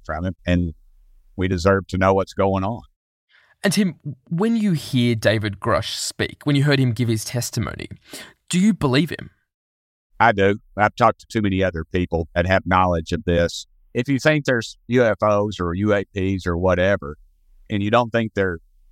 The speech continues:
Speaker 1: Americans, Russians, or Chinese flying them,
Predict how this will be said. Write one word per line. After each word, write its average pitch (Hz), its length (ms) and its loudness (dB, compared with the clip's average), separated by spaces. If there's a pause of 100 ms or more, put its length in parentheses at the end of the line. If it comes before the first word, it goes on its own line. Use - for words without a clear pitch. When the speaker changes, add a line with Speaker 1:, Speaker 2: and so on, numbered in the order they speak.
(260)
Speaker 1:
Americans, 104 580 0
Russians, 101 500 0
or 85 80 -4
Chinese 98 600 -2
flying 98 380 2
them, 78 180 -10